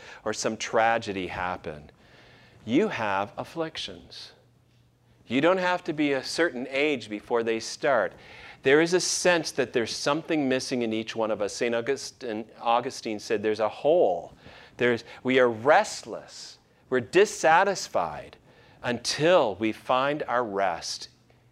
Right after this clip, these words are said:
in God. That,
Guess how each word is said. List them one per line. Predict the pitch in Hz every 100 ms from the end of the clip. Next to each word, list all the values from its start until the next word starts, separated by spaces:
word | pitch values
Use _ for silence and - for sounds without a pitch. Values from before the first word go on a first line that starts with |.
| _ -
in | 95 98
God. | 135 147 90 - - _ _ _ _ _ _ _ _ _ _ _ _ _ _ _ _ _ _ _ _
That, | 143 160 180 -